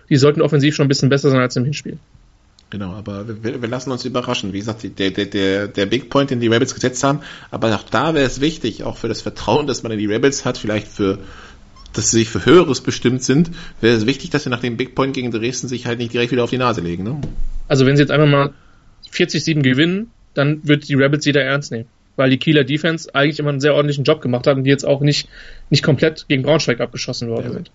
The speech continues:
Speaker 2: wichtig wäre vor allen Dingen Rebels Sieg für die Rebels Moral, glaube ich. Wie hoch der dann
Speaker 1: Ja.
Speaker 2: ausfällt, ist dann, äh, ist dann Nebensache. Aber, sag mal, was absolut nicht passieren darf für die Rebels, ist, dass sie dreißig sieben gegen Dresden gewinnen und sieben zu dreißig gegen Kiel verlieren.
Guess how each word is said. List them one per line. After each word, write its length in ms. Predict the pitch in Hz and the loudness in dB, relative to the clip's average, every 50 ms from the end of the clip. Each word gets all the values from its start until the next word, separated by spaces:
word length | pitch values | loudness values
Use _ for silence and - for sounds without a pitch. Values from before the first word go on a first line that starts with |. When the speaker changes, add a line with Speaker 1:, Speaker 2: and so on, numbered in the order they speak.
| _ - | _ -16
Speaker 2:
wichtig 420 | - - 117 131 - - 160 143 143 | -10 -8 -8 -8 -4 -6 -6 -4 -2
wäre 160 | 135 123 117 | -4 -4 -4
vor 160 | 113 - 123 | -6 -8 -8
allen 160 | 117 113 113 | -6 -4 -2
Dingen 260 | 123 120 107 95 92 104 | -2 -2 -2 -2 0 0
Rebels 380 | 135 151 160 131 117 104 87 | 0 2 4 2 2 2 0
Sieg 380 | - 92 92 98 104 113 110 113 | -4 -8 -6 -4 -2 -4 -4 -4
für 120 | - - | -6 -6
die 100 | - - | -4 0
Rebels 300 | 95 110 131 143 117 - | 2 4 4 4 2 0
Moral, 300 | - 92 92 92 87 90 | -4 -10 -10 -8 -10 -8
glaube 160 | 90 90 90 | -8 -10 -10
ich. 140 | 90 - - | -10 -10 -10
Wie 80 | 101 92 | -8 -6
hoch 160 | 110 139 147 | -6 -6 -4
der 140 | - 143 123 | -4 -4 -4
dann 80 | 117 117 | -2 -2
Speaker 1:
Ja. 80 | 131 | -2
Speaker 2:
ausfällt, 260 | 123 - - 117 113 113 | -2 -2 -4 -4 -6 -6
ist 120 | 104 - | -6 -10
dann, 100 | 101 101 | -10 -10
äh, 680 | 110 110 117 123 117 120 - - - 101 92 101 - 113 | -10 -10 -10 -10 -10 -12 -12 -14 -16 -14 -14 -14 -14 -12
ist 200 | 107 - - 110 | -12 -10 -8 -8
dann 220 | 104 107 107 107 | -8 -8 -8 -6
Nebensache. 380 | 113 127 143 - 104 98 90 107 | -6 -6 -6 -6 -8 -10 -8 -6
Aber, 200 | 101 107 101 - - - - - - - | -6 -6 -6 -8 -10 -20 -20 -20 -14 -8
sag 80 | - 113 | -6 -4
mal, 80 | 113 | -4
was 160 | 107 104 - | -4 -6 -6
absolut 320 | - 120 - - 151 147 - | -8 -10 -6 -2 -2 -2 -2
nicht 160 | 127 - - | -2 -8 -10
passieren 280 | - 120 113 127 135 139 | -10 -6 -4 -2 -2 0
darf 180 | 139 139 135 | 0 0 0
für 40 | - | -2
die 80 | - 120 | -2 0
Rebels, 300 | 117 120 123 131 135 127 | 2 2 2 2 0 0
ist, 80 | 110 | -2
dass 80 | 110 104 | -4 -2
sie 120 | 113 107 | -4 -4
dreißig 380 | 101 104 104 113 123 143 131 - | -2 0 -2 -2 -2 -4 -6 -6
sieben 140 | 123 120 123 | -6 -4 -4
gegen 160 | 110 107 101 | -4 -6 -4
Dresden 280 | 98 107 131 - - | -4 -4 -4 -4 -4
gewinnen 260 | 127 120 117 127 123 120 | -4 -4 -2 -2 -2 -4
und 100 | 110 110 | -4 -4
sieben 160 | 113 120 135 | -4 -6 -6
zu 80 | - | -6
dreißig 260 | - 104 104 104 98 95 | -4 -2 -2 -2 -2 -4
gegen 160 | 104 101 101 | -4 -4 -2
Kiel 160 | - 139 131 | -2 -2 -2
verlieren. 240 | - 92 82 82 | -2 -4 -6 -6